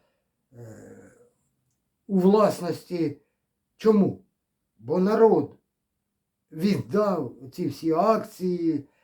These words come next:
частку йому. І отут у нього є така,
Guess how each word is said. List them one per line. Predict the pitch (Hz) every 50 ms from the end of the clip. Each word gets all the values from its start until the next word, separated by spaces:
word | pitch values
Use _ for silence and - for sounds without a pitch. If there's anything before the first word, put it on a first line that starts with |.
| _ _ _
частку | - - 214 226 208 185 - - - - 180 180
йому. | 180 190 208 208 202 160 123 - - _ _ _ _ _ _ _ _ _ _ _ _ _ _ _ _ _ _ _ _ _ _ _ _
І | _ 143
отут | 165 185 190 190 247 262 254 - 233
у | 226
нього | 202 208 214 202 185 190
є | 202 196 196 202 202 202
така, | - 175 156 - - 185 185 170 143 -